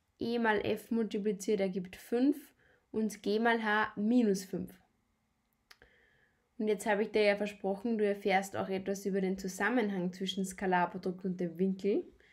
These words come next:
Und wir haben hier unten ja auch die Frage, zwischen dem Skalarprodukt zweier Vektoren und dem eingeschlossenen Winkel gibt es einen Zusammenhang. Hast du eine Idee?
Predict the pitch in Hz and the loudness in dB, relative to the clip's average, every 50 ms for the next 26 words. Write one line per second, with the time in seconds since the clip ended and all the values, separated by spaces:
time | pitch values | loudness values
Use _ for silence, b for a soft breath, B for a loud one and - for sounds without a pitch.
0 | b b b b b - 196 196 208 208 190 185 185 190 202 214 214 - - 214 | b b b b b -2 0 0 2 4 4 4 4 4 2 2 2 2 2 0
1 | 208 208 - 208 202 185 180 185 185 190 - 196 190 190 - 185 180 180 180 185 | 0 0 0 2 4 4 4 2 0 -2 -6 -6 -6 -4 0 2 4 4 4 2
2 | 196 247 330 - - _ b b b b b b b b b b b _ - - | 2 0 -2 -4 -8 _ b b b b b b b b b b b _ -8 -4
3 | 226 226 220 - 233 214 214 214 214 214 - - - 214 202 196 185 185 196 190 | -4 -4 -2 0 0 2 2 2 2 0 -4 -6 -2 2 4 6 6 4 4 2
4 | 220 214 - 226 - - - - 220 208 202 208 208 208 208 - 190 190 190 196 | -2 -4 -4 -4 -8 -6 -4 0 0 2 2 2 0 -2 -2 -2 0 2 2 2
5 | 214 226 226 - 214 196 - 202 185 190 196 226 214 - 208 214 - - 214 208 | 2 0 0 -2 -2 -2 0 -2 0 0 0 -2 -2 -2 -4 -4 -2 -2 0 2
6 | 202 202 208 220 214 - 262 220 - - 196 - - - - 196 196 190 190 180 | 2 2 2 0 0 -4 -6 -6 -4 -6 -8 -8 -10 -10 -4 -2 -2 0 -2 -2
7 | 180 190 185 - 196 185 180 185 190 202 214 214 247 370 370 - _ b b b | -4 -8 -8 -4 -2 0 0 0 0 0 0 0 -2 -2 -4 -8 _ b b b
8 | b b b b - 214 214 214 - - 202 202 196 190 185 180 180 180 185 190 | b b b b -2 -2 -2 -2 -2 -4 -2 -2 0 0 2 0 0 0 2 2
9 | 190 208 277 392 | 2 2 2 0